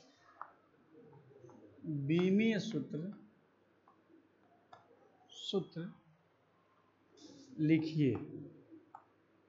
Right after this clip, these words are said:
लिखिए। ध्यान दीजिए, मान लीजिए हमने कुछ क्वेश्चन दे दिया, ए,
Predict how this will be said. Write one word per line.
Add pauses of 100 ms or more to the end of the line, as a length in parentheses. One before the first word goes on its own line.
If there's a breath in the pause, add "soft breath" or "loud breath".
(1200)
लिखिए। (920)
ध्यान
दीजिए, (240)
मान
लीजिए
हमने
कुछ (480)
क्वेश्चन
दे
दिया,
ए,